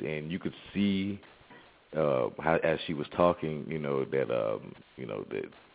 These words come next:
there was a lot of change, a lot of maturity, and everything like that. And, um, I'm happy for her to be home. She's already done a couple, um, freestyles or, uh, or rap or a couple songs,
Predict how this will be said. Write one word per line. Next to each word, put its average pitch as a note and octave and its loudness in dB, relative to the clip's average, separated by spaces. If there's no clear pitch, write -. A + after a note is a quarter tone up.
there E2+ 2
was D2+ 0
a D#2 2
lot D2+ 6
of D2 0
change, D#2+ -2
a D2+ -2
lot D2 2
of D2 -4
maturity, D2+ -2
and C#2 -4
everything C#2+ -4
like C2 -4
that. D2 0
And, D2 2
um, C#2+ 2
I'm G2 4
happy F2+ 8
for E2 0
her E2+ 2
to E2 2
be D2+ -2
home. E2+ 0
She's D#2+ -2
already E2 4
done D#2+ 0
a D2+ -2
couple, D2+ 0
um, - -12
freestyles D#2+ 0
or, - -8
uh, B1 0
or C#2+ -2
rap D#2+ 2
or B1+ -4
a - -8
couple D#2+ -6
songs, E2 -4